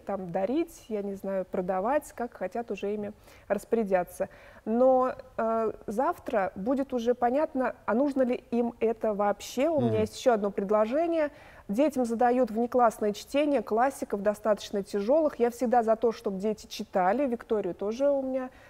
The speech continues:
Speaker 1: э, любит читать. Я считаю, что это очень важно. Это развитие, жизненный опыт через книги. И у меня есть такой вот,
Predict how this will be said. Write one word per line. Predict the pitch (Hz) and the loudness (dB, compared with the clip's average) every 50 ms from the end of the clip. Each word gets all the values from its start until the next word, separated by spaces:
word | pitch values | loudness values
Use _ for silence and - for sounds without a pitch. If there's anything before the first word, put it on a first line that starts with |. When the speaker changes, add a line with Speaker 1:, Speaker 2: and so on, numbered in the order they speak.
| - - | -12 -8
Speaker 1:
э, | - 233 226 226 226 - | -4 -2 0 0 0 0
любит | 220 233 247 220 208 226 - | 0 0 0 0 -2 -4 -4
читать. | - 247 233 - 233 226 220 220 - - | -6 -8 -2 0 2 2 2 0 -4 -2
Я | 233 220 220 | 0 0 0
считаю, | 226 - - - 247 226 214 | 0 -2 -2 0 0 0 0
что | - - - 240 | -2 0 0 0
это | 226 - 240 | 2 2 0
очень | 233 - - 247 233 | 0 0 -2 -2 0
важно. | 196 190 190 196 220 233 220 226 220 | 2 2 2 2 2 0 -2 -4 -4
Это | 202 208 - - 202 196 190 190 - - - - - - - - - | -4 -4 -2 0 2 4 4 2 2 -2 -8 -16 -20 -20 -20 -8 -2
развитие, | - 226 254 233 202 185 214 233 220 - - 220 | 2 2 2 2 2 0 0 0 -2 -2 -2 -2
жизненный | 208 202 214 214 196 202 202 202 | 0 0 -2 -2 -2 -2 0 0
опыт | 214 240 247 - 240 - | 0 0 0 0 -2 -2
через | - - 220 220 - - | -2 -4 -4 -4 -6 -8
книги. | - 208 220 214 208 196 196 202 202 - - - - - - - - - - - _ _ _ _ | -6 -2 -2 -2 0 0 -2 -2 -4 -4 -10 -20 -20 -20 -20 -20 -20 -20 -20 -20 _ _ _ _
И | - 226 233 233 233 233 - | -4 -2 0 0 0 0 0
у | - 226 | 0 0
меня | 233 269 311 | 2 2 2
есть | 320 - | 2 2
такой | - 254 240 - 262 240 | 0 0 2 4 4 4
вот, | 240 220 214 | 6 4 0